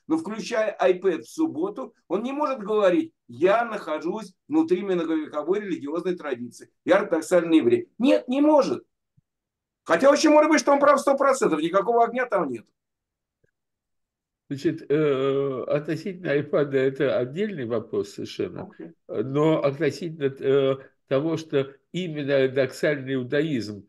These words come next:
Speaker 2: не случайно, не сегодня, а уже давно, с Хескеса и Альба начиная, э, сократить пытался количество принципов, это не случайно.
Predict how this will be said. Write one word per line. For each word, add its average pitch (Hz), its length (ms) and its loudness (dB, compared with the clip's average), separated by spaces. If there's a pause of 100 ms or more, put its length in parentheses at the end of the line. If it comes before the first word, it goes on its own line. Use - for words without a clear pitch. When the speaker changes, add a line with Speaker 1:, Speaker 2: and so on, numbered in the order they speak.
(200)
Speaker 2:
не 143 180 -4
случайно, 156 840 0
не 135 160 -8
сегодня, 143 840 -2 (240)
а 123 140 0
уже 139 240 2
давно, 143 720 -2 (220)
с - 180 -20
Хескеса 160 720 -2
и 143 60 2
Альба 139 340 0 (760)
начиная, 110 760 -6 (260)
э, 117 320 2 (360)
сократить 160 720 -4
пытался 131 480 -2
количество 135 500 -4
принципов, 220 460 -8 (180)
это 165 280 -6
не 180 140 -8
случайно. 92 800 -4